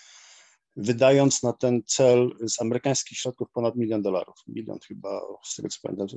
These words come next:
czyli około miliona dwustu tysięcy dolarów. To było z amerykańskich środków, e, Foreign Military Financing. Także, także, e, dosyć dobrze się w tym orientowałem i bardzo dobrze to, to, to nasza współpraca się, się, e, układała.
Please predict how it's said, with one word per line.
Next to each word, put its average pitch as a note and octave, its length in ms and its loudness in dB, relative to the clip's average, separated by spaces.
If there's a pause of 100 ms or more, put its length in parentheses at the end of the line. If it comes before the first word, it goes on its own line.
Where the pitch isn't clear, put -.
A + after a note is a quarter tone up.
(160)
czyli C3 180 2
około A2+ 220 4
miliona A2 320 2
dwustu - 260 -12
tysięcy G2 360 -8
dolarów. - 400 -10
To D3 80 0
było C3 100 2
z A2+ 60 0
amerykańskich A2 500 -2
środków, G#2+ 600 -8
e, G2+ 180 -6
Foreign G#2+ 280 0
Military G2 320 0
Financing. G2 500 -10 (1040)
Także, G#2 580 0
także, G#2+ 340 -4
e, G#2+ 160 -4 (600)
dosyć A2+ 320 -4
dobrze A2 320 0
się - 160 -2
w - 100 -8
tym G#2 460 0 (100)
orientowałem A#2 720 0
i A2+ 200 -8
bardzo A#2+ 360 -4
dobrze B2+ 220 -6
to, B2+ 120 -6
to, A#2+ 180 0
to A#2 140 -6 (160)
nasza A#2+ 220 0
współpraca A2+ 540 -6
się, G#2 380 -6
się, G#2+ 160 -10
e, G2 720 -6
układała. F#2+ 480 -6